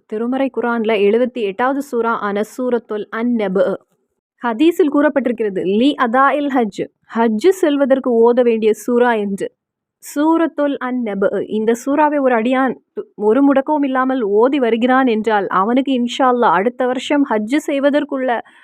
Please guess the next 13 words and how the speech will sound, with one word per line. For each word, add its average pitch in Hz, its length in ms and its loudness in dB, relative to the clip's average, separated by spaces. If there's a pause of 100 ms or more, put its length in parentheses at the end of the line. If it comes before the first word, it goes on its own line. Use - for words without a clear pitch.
(100)
வாய்ப்பை 277 420 0
அல்லாஹு 254 360 -2
தாலா 233 240 -2
ஏற்படுத்தி 220 420 -4
கொடுப்பான் 190 420 -4
என்று. 170 260 -6 (580)
சகோதர 262 460 0
சகோதரிகள், 254 580 0
"மக்கா 254 340 -2
மதினா 254 360 -2
எனக்கு 233 260 -4
பார்க்க 233 400 -2
முடியாது" 269 600 2